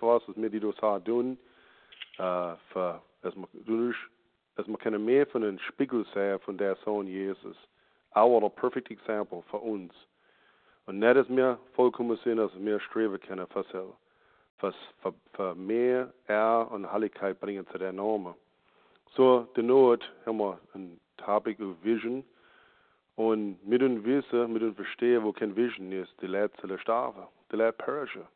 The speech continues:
So, mit dem die ich froh für bei uns der Not, von der Topic, äh, froh die für Battle Andy sei, especially. Also, er kann sich zurückstellen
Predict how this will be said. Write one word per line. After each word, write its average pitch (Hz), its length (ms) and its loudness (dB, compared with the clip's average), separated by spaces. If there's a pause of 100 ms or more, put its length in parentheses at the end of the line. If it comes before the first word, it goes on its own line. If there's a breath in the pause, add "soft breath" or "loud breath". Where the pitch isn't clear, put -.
(840 soft breath)
So, 120 260 8
mit 127 220 2
dem 170 120 0
die 143 140 2
ich 123 80 -2
froh 127 300 4
für 107 100 -2
bei 110 140 2
uns 113 240 0
der 101 180 0
Not, 101 340 0 (120)
von 104 140 -10
der 98 100 -6 (160)
Topic, 101 500 -4
äh, 92 120 -8
froh 107 260 0
die 104 120 -4
für - 160 -8
Battle 98 320 -2
Andy 98 300 -6
sei, 95 140 -4
especially. 98 560 -8 (680 soft breath)
Also, 92 120 -2
er 107 80 4
kann 113 160 -4
sich - 200 -8
zurückstellen 104 600 -2